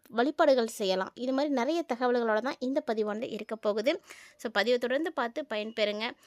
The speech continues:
அதுக்கு முன்னாடி நீங்க இன்னும் நம்ம சேனலை சப்ஸ்கிரைப் பண்ணாம இருந்தீங்க அப்படின்னா, மறக்காம சேனலை சப்ஸ்கிரைப் பண்ணிக்கோங்க. கூடவே பக்கத்துல இருக்கிற பெல் சிம்பலையும் கிளிக் பண்ணிக்கோங்க. அப்பதான் நாங்க போடக்கூடிய வீடியோக்கள் எல்லாமே உங்களுக்கு நோட்டிஃபிகேஷன் உடனுக்குடன் வந்தடையும். நீங்களும் பார்த்து பயன்பெறலாம்.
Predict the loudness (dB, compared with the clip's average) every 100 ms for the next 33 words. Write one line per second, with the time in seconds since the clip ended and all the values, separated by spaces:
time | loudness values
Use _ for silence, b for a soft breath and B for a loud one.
0 | b b 0 0 0 2 2 4 2 2
1 | 2 0 -2 -2 0 0 -2 -4 -4 -2
2 | -2 -2 -2 -2 -2 0 -2 -2 -4 -4
3 | -2 -2 0 0 0 -2 0 0 0 -4
4 | -10 -2 -2 0 -4 -4 -4 -4 -4 -2
5 | -2 0 -2 -4 -4 -2 -2 -2 -2 -4
6 | -2 -2 -2 -2 -2 -6 -4 -2 2 2
7 | B B B B 2 4 4 2 -2 2
8 | 4 4 4 4 4 4 2 2 2 2
9 | 6 6 8 4 4 4 4 4 2 4
10 | 4 4 0 6 6 6 4 4 6 4
11 | 4 4 4 2 4 4 2 2 2 4
12 | 4 2 2 2 0 -2 -2 -2 0 6
13 | 8 8 6